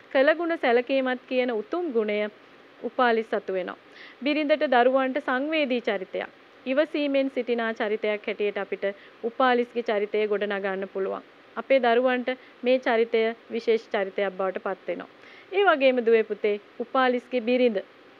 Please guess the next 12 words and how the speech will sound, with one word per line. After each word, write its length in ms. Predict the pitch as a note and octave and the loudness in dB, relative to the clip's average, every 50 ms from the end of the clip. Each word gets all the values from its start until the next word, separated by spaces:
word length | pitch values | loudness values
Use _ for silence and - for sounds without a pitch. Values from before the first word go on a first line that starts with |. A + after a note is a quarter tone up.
| - - - - - - - | -20 -20 -20 -20 -14 -4 -2
නිරන්තරයෙන් 580 | C#4 C#4+ D#4 D#4+ E4 D4 D4 C4+ C#4 C#4 C#4 | 0 2 2 2 2 2 4 4 6 4 4
මේ 200 | C4+ C4 B3+ B3+ | 2 0 -2 0
කතාවේ 580 | B3+ C4+ A#3 A3+ - B3 A#3+ A#3+ A#3 A#3 A#3 A#3 A#3+ A#3 - - - - - - | -2 -2 -4 -4 -2 -2 0 2 2 2 2 0 0 -2 -8 -20 -20 -20 -10 -4
විවිධ 320 | A#3+ C4 A#3 C4 A#3+ B3 | -4 -2 -2 -2 0 0
අවස්ථාවන් 680 | A#3 A3 A3 A3 G#3+ - - A3 A3 G#3+ G#3+ G#3+ G#3+ G#3+ | 0 0 0 -2 -4 -6 -4 -4 -2 -2 -4 -4 -4 -4
වලදී 380 | G#3 G#3 G#3+ G3+ G#3 A3 A3 G#3+ | -4 -4 -4 -2 -2 0 0 2
ඇය 160 | G3+ G#3 A#3+ F4+ G#4+ - - - - - | 2 2 2 0 -2 -6 -14 -20 -12 -10
ඉස්මතු 440 | - B3 - - A3+ G#3+ G#3+ A3 | -10 -8 -6 -4 -4 -4 -4 -2
කරන්න 400 | G#3+ A3 G#3+ G#3 G#3 G#3 G#3 G#3+ | -2 -2 -2 -2 -4 -4 -6 -6
කතුවරයා 500 | A3+ A3+ G#3 - G#3 G3+ G3 G3+ G3+ G3+ | -6 -6 -6 -4 -2 -2 0 0 0 0
උත්සාහ 320 | G3 F#3+ - - - G#3 F#3+ F#3+ | -2 -4 -6 -6 -6 -6 -6 -6
කරනවා. 360 | - F#3+ F#3 F3+ F3+ F3 | -6 -8 -8 -8 -12 -14